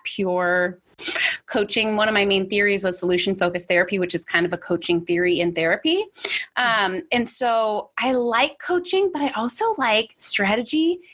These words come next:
giving advice, and mentoring women. Um,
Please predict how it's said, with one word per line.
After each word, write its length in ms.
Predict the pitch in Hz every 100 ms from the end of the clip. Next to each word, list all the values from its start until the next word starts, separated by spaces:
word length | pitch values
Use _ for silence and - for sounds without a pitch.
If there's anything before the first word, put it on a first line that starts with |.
| _ -
giving 300 | 175 254 349
advice, 520 | 285 233 233 240 -
and 180 | 196 175
mentoring 420 | 175 175 190 180
women. 460 | 175 190 302 349 359 - - - -
Um, 680 | 240 226 208 196 180 180 -